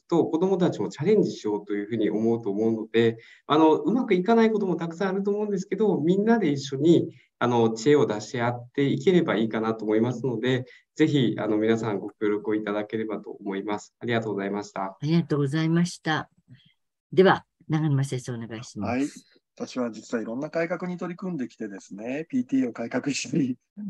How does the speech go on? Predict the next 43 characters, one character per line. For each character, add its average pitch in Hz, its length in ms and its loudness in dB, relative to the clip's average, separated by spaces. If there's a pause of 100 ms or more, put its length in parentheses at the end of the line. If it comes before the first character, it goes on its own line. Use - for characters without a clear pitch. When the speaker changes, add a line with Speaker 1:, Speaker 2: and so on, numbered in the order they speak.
(140)
Speaker 3:
新 127 200 0
し 135 140 -4
い - 40 0
学 123 180 -6
科 123 140 -4
を 113 80 -4
作 - 180 -8
っ - 20 -2
た 127 200 -6
り、 117 280 -6 (120)
学 127 240 -6
会 151 160 4
を 143 80 2
作 - 160 -6
っ - 20 -4
た - 160 -6
り、 117 100 0
い 110 40 -2
ろ 143 100 2
ん - 40 2
な 240 60 4
こ 277 120 4
と 254 60 4
や 156 60 6
っ - 40 -8
て - 80 -6
き 131 100 -2
ま 127 80 0
し - 80 -10
た。 104 260 -2
で、 127 100 -10
そ - 120 -2
の 214 80 6
私 220 240 4
の 240 120 6
ポ 254 140 4
リ 226 80 4
シ - 120 -2
ー 131 40 2
は 113 60 -2
で 95 80 -12
す - 140 -14
ね、 110 240 -6